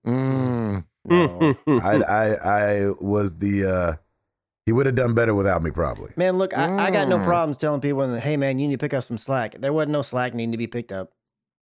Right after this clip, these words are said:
Speaker 2: There were numerous times where I am, and our teammate, who luckily on occasion was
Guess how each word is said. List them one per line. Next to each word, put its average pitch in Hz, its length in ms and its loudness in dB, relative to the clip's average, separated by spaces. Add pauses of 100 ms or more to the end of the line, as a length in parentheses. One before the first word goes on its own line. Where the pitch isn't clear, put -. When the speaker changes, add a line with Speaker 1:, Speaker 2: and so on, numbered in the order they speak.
(400)
Speaker 2:
There 175 140 2
were 220 100 4
numerous 226 380 2
times 196 340 2
where 151 300 2 (340)
I 170 200 0
am, 160 320 0
and 147 200 2
our 139 260 0 (300)
teammate, 170 380 0
who 139 200 0
luckily 143 760 0
on 135 200 -2
occasion 135 440 0
was 127 260 -2